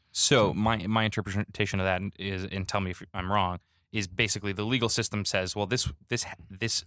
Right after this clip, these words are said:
Speaker 1: uh, whatever we're talking about here occurred as between you and the corporate entity, not the person,
Speaker 2: That's right,
Speaker 1: and that's
Speaker 2: yeah.
Speaker 1: how we'll behave unless there's some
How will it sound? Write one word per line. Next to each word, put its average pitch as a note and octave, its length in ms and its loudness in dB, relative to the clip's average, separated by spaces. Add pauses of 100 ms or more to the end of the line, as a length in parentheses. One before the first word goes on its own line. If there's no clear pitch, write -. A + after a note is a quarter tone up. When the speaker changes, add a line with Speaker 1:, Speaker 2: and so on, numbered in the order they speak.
Speaker 1:
uh, - 120 -10
whatever A#2+ 340 2
we're G#2+ 120 0
talking A2 280 2
about F#2+ 140 -4
here F#2 160 -4
occurred A2 580 0 (600)
as G2 240 0
between F#2+ 600 -6
you C3 340 -2
and G2+ 320 0
the F#2 60 -12
corporate G2+ 360 -2
entity, F2+ 320 -6
not F2 240 -4
the E2 60 -20
person, - 400 -2
Speaker 2:
That's F2 120 -2
right, E2 120 -2
Speaker 1:
and F2 80 -6
that's F2+ 140 -2
Speaker 2:
yeah. F2+ 60 0
Speaker 1:
how F2+ 80 0
we'll F2 200 -8
behave F2 420 -6
unless E2+ 300 -2
there's F2+ 200 -4
some E2+ 420 0